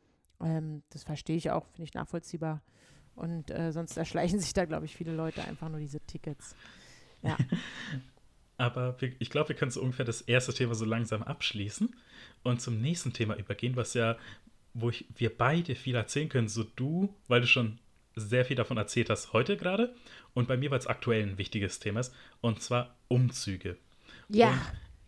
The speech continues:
Speaker 2: ich würde dich da einfach mal gern fragen, weil das bei mir ein wichtiges Thema jetzt in sehr naher Zukunft ist. Und zwar,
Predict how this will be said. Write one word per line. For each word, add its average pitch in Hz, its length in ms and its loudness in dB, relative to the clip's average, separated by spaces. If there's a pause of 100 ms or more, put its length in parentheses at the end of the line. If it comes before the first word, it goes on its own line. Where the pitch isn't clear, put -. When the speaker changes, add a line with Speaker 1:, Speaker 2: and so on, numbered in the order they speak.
(680)
Speaker 2:
ich - 200 0
würde 175 180 2
dich 131 120 -4
da - 100 2
einfach 143 200 -2
mal 135 140 2
gern 131 160 0
fragen, 131 300 2
weil 117 80 4
das 110 160 0
bei 113 120 0
mir 123 200 0
ein 110 200 -4
wichtiges 117 460 -2
Thema 139 200 2
jetzt 113 160 0
in 104 180 0
sehr 117 300 2
naher 110 220 2
Zukunft - 420 -2
ist. 139 180 -2 (520)
Und 120 200 2
zwar, 131 440 0